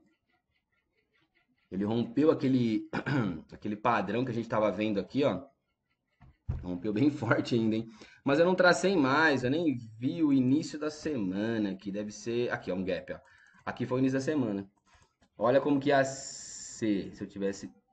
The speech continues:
feito os estudos, mais ou menos. Fundo aqui, ó, tá vendo? Ficou longo? Ficou.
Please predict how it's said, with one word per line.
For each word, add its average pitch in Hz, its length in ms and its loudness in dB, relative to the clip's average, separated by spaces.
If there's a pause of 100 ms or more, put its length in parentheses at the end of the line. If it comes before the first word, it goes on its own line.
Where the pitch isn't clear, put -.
(160)
feito 107 540 -6
os 101 480 -8
estudos, 98 1000 -10
mais 95 240 -6
ou 90 120 -6
menos. 90 960 -6 (100)
Fundo 95 300 -4
aqui, 104 480 -6
ó, 85 60 -4
tá 85 180 -12
vendo? 95 500 -4 (520)
Ficou 117 300 -4
longo? 98 680 0
Ficou. 113 520 -10